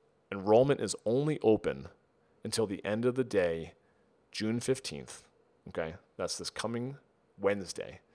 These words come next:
And I would recommend that you bring a buddy of yours who maybe is also struggling but would find this of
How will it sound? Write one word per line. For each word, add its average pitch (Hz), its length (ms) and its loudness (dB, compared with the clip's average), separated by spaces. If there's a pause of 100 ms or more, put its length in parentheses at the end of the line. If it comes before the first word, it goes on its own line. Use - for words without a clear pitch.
(960)
And 107 260 4
I 107 100 8
would 113 220 6
recommend 113 500 4
that 104 80 -2
you 117 120 -4
bring 113 500 2
a - 60 4
buddy 117 280 6
of 92 120 4
yours 82 240 -2
who 104 100 -4
maybe 98 240 0
is 92 100 -2
also 101 300 6
struggling 95 400 2
but 90 180 0
would 98 200 -8
find 95 260 0
this 90 260 -2
of 92 500 -2